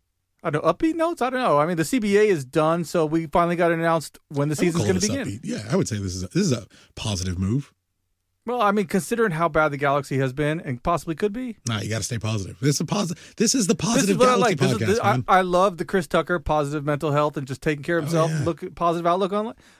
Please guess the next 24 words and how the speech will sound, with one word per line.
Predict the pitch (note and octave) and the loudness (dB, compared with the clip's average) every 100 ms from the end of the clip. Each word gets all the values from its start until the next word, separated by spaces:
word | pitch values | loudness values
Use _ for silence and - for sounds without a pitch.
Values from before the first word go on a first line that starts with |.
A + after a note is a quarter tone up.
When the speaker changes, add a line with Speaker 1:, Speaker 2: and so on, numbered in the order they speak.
| - | -4
Speaker 1:
okay, | A#3 F#4 - _ _ _ _ | 0 0 -2 _ _ _ _
season | - A3 A#3+ | -2 0 0
starts | - C4 F3+ - - - | 4 4 4 -2 -18 -20
Saturday, | - - F3 E3 F3 F#3 F3+ - - | -16 -2 4 4 4 2 0 -2 -2
April | E3 E3+ | -2 0
seventeenth. | D3 F3 D#3 C#3 A2+ G2 | 0 2 0 0 -2 -4
Speaker 2:
Let's | F#2+ | -6
do | G2+ F#3+ | 0 0
it. | B3+ - _ _ _ _ _ _ - | 0 -12 _ _ _ _ _ _ -4
Speaker 1:
New | D3 F#3+ | 2 2
M | F3 D#3 | 2 2
L | D3+ | 0
S | C#3 | 0
season | D3+ A#2 A2+ | -2 -4 -4
starts. | C3+ G#2+ - - - | -4 -4 -8 -20 -2
That | D#3 | 0
means | D#3+ - | 0 -2
preseason | E3+ E3+ F#3 F3 G3 | -2 0 0 0 -2
begins | D#3+ D3 D3 C3 | -4 -2 -4 -2
March | C3+ B2+ - _ _ | 0 0 -2 _ _
eighth, | D#3 G3+ G3+ - _ _ _ | -4 -4 -6 -18 _ _ _
Speaker 2:
I'm | A2 | -4
Speaker 1:
where | |
Speaker 2:
into | G#2+ | 0